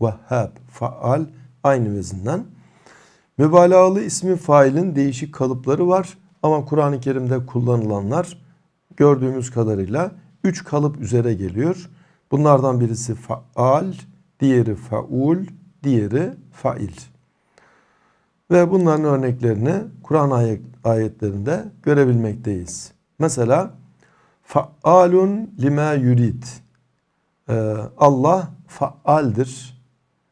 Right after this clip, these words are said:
Yani fail, e, bunun ismi faili zaten. Faale fiili işledi.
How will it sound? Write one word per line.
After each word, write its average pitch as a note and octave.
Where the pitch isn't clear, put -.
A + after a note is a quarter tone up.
Yani B2+
fail, G3
e, C#3+
bunun E3
ismi D3+
faili C3+
zaten. A#2+
Faale D#3
fiili C#3+
işledi. A#2+